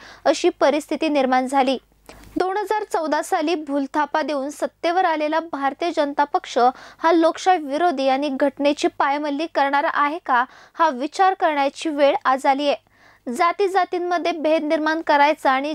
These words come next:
जे राज्यघटनेला अभिप्रेत नाही, असा प्रकार करून सत्तेवर राहण्यासाठी वाटेल त्या गोष्टीचा उपयोग केला जात आहे. केंद्रीय यंत्रणांचा धाक दाखवून सत्तेवर राहण्याचा प्रयत्न भाजपकडून केला जातोय. म्हणून पुन्हा एकदा स्वातंत्र्याची लढाई लढावी लागेल,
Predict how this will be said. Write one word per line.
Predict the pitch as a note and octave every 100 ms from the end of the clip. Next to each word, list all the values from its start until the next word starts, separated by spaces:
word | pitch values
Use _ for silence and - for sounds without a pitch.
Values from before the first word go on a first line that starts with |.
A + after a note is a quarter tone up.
| D#4
जे | D4 C#4+
राज्यघटनेला | C#4 B3+ - D4+ C#4+ D4 D4 C#4 -
अभिप्रेत | C4 C4+ C#4+ C#4 C#4
नाही, | F4 E4 A#3+ C4 - -
असा | - - F4+
प्रकार | - D#4 E4 D#4
करून | D#4+ E4+ D4+
सत्तेवर | D#4 E4 C#4 - F4 F4+
राहण्यासाठी | D4 D4 C#4+ D4 D#4 E4
वाटेल | D#4 D#4 C#4+ - F#4 E4+
त्या | D#4+
गोष्टीचा | D#4+ D4 - - D#4 D4+
उपयोग | B3 C4 C#4+ D#4 -
केला | D4 D4
जात | C#4+ C4+
आहे. | B3+ C4+ B3 _ _ _ - _
केंद्रीय | - F#4 F4+ G4 G4+
यंत्रणांचा | F#4+ F4 F4+ F4 F4 F#4+
धाक | F#4 D4 D#4
दाखवून | D4 D4+ D4+ F4 C#4+
सत्तेवर | D4+ D4+ - - E4+ F4+
राहण्याचा | E4 D4 C#4+ - D4+
प्रयत्न | - D#4+ D4 C#4 D4+
भाजपकडून | D4 C4+ C#4 D#4 - B3+ D4+
केला | D4+ C4 C#4
जातोय. | C4+ C4 C#4 B3 _ _ - - -
म्हणून | C4+ D#4
पुन्हा | D#4+ D4+ C4 C4+ D#4+
एकदा | D#4 C4 D#4
स्वातंत्र्याची | - D4 C#4 D4 D4+ D4 D#4+
लढाई | D4 C#4 D#4 C4+
लढावी | C#4 C#4 C#4 C#4 D4
लागेल, | E4 C#4 C4